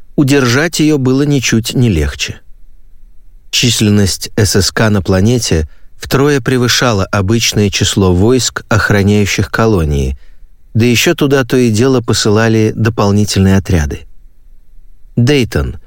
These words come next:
так назывался корабль, на котором находилась Мэгги —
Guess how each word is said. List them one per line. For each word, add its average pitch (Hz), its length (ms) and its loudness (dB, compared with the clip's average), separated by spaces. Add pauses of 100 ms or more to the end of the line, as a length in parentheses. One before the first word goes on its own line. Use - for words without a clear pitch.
(260)
так 131 220 0
назывался 101 540 2
корабль, 104 600 0
на - 120 -2
котором 104 440 2
находилась 98 600 0
Мэгги — 95 560 2